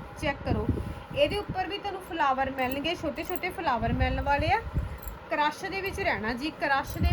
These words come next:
ਵਿੱਚ। ਲਓ, ਇਹਦੇ ਵੀ ਸਾਰੇ ਸ਼ਰਟ ਦੇ ਉੱਪਰ ਛੋਟੇ ਛੋਟੇ ਫਲਾਵਰ ਆਉਣ ਵਾਲੇ ਆ। ਚੈੱਕ ਕਰੋ ਜੀ, ਬਹੁਤ ਪਿਆਰਾ ਜਿਹਾ ਸੂਟ ਬਣਨਾ ਇਹ ਤੁਹਾਡਾ।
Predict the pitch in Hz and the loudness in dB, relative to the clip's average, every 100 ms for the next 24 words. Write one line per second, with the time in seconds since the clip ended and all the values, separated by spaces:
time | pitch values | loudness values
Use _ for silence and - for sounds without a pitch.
0 | 359 - - - - - - - - - | 4 4 2 0 -4 -2 -2 -4 -10 -10
1 | 269 208 - - - - - - - - | -4 -4 -6 -14 -16 -16 -12 -10 -10 -10
2 | - - - - - 302 311 381 453 - | -12 -12 -12 -12 -4 -2 0 -2 -2 2
3 | 320 269 311 381 - 294 285 285 359 - | 4 6 4 0 0 0 2 0 -4 -4
4 | 339 339 320 320 330 339 359 381 320 233 | -4 -2 -4 -4 -4 -4 -6 -2 0 0
5 | 233 247 247 269 285 311 339 - 269 - | 0 -2 -2 -2 -2 0 -2 -2 -4 -2
6 | 285 311 285 330 247 254 285 294 262 233 | -2 -2 0 -2 -2 -2 -4 -4 -4 -4
7 | 233 240 240 240 233 233 247 277 320 359 | -4 -6 -6 -6 -4 -4 -2 -2 0 -2
8 | 359 349 349 | -2 0 2